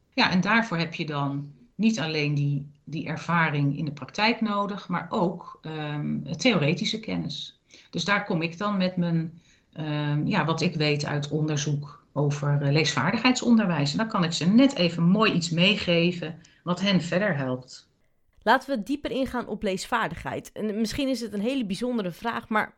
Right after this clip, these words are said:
Speaker 2: wat is leesvaardigheid nou precies?
Speaker 1: Het is belangrijk om dit echt goed helder te hebben.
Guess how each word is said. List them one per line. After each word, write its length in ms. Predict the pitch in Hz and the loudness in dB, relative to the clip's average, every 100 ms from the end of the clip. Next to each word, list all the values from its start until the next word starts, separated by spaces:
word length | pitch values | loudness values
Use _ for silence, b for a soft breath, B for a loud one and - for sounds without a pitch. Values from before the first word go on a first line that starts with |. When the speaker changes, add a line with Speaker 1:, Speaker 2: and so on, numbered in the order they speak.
| - - | -16 -14
Speaker 2:
wat 240 | 165 190 - | -4 -4 -2
is 200 | 349 - | -6 -2
leesvaardigheid 720 | 147 143 143 127 135 135 135 | -4 -4 -4 -4 -4 -6 -6
nou 140 | - | -6
precies? 520 | - 139 - 120 - - _ _ | -8 -10 -12 -12 -14 -20 _ _
Speaker 1:
Het 160 | - 202 | -8 -4
is 120 | 190 | -2
belangrijk 360 | 180 214 240 - | 2 4 4 6
om 100 | 185 | 4
dit 240 | 175 - | 4 0
echt 220 | - - | -6 -6
goed 240 | - 175 175 | -4 -4 0
helder 340 | 202 185 147 | 0 2 0
te 100 | 147 | -2
hebben. 480 | 131 131 127 131 | -4 -4 -4 -6